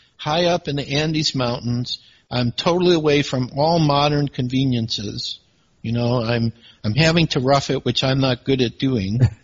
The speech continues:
<laughs> I mean, if you would have saw how we set up the tent, I had two Peruvian guys. They didn't know how to set up the tent either. It, it wasn't very good 'cause when it was raining at night, the rain was coming into our tent.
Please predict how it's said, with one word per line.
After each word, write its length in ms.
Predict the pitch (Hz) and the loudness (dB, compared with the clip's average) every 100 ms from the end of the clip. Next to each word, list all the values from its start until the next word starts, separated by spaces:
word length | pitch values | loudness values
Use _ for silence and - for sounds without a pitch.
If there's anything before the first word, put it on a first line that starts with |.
| _ _ | _ _
<laughs> 380 | _ _ _ | _ _ _
I 120 | 110 117 | -2 2
mean, 180 | 127 | 4
if 180 | 123 - | 2 0
you 80 | 143 | 0
would 120 | 151 | 2
have 80 | 143 | 4
saw 240 | - 147 | 4 2
how 180 | 143 139 | 2 2
we 100 | 135 | 0
set 220 | - 143 | 2 2
up 180 | 143 - | 0 -2
the 80 | 107 | -8
tent, 600 | - - 139 123 - - - _ _ _ - | -4 0 2 0 -2 -10 -16 _ _ _ -10
I 80 | 110 | -2
had 220 | 127 110 | -2 0
two 180 | - 165 | -2 0
Peruvian 520 | - 151 165 156 139 | 2 2 4 2 2
guys. 280 | 123 123 - | 4 2 2
They 100 | 135 | 2
didn't 160 | 151 123 | 2 0
know 120 | 107 | 0
how 120 | 117 | 0
to 80 | 110 | 0
set 220 | - 117 | -2 -2
up 180 | 110 - | -4 -6
the 100 | 98 | -6
tent 340 | - 117 110 | -4 -4 -2
either. 400 | 135 131 104 104 | -2 0 0 -2
It, 80 | 110 117 - - - - - | -4 -10 -20 -20 -20 -20 -6
it 100 | 143 | 0
wasn't 300 | 135 139 131 | 2 2 2
very 220 | 135 123 | 2 4
good 280 | 135 143 139 | 2 2 0
'cause 240 | 117 - | -4 -2
when 120 | 127 | -2
it 80 | 117 | 0
was 200 | 113 110 | -2 0
raining 400 | 123 156 165 127 | 0 2 2 2
at 160 | 123 131 | 0 0
night, 260 | 117 - | -2 -2
the 80 | 113 | -2
rain 260 | 127 143 131 | 0 2 0
was 160 | 110 | -2
coming 300 | - 139 139 | 0 0 2
into 320 | 131 131 127 | 0 0 0
our 120 | 107 95 | 0 -2
tent. 460 | - 151 110 - | -4 -4 -4 -8